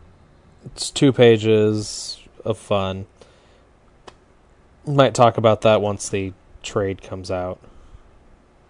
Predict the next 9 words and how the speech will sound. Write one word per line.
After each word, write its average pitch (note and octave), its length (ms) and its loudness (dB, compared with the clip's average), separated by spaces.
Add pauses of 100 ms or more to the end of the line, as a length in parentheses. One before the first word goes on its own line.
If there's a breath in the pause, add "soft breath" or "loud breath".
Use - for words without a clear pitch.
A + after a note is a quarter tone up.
(1160 soft breath)
'Cause G#2+ 180 -4
it'll G#2+ 200 0
compen-, G#2 600 -6
it'll G#2 240 0
compile G2 580 -4
them G2 160 -6
in F#2+ 200 -10 (180)
the G2 80 -12
trade. F#2+ 480 -6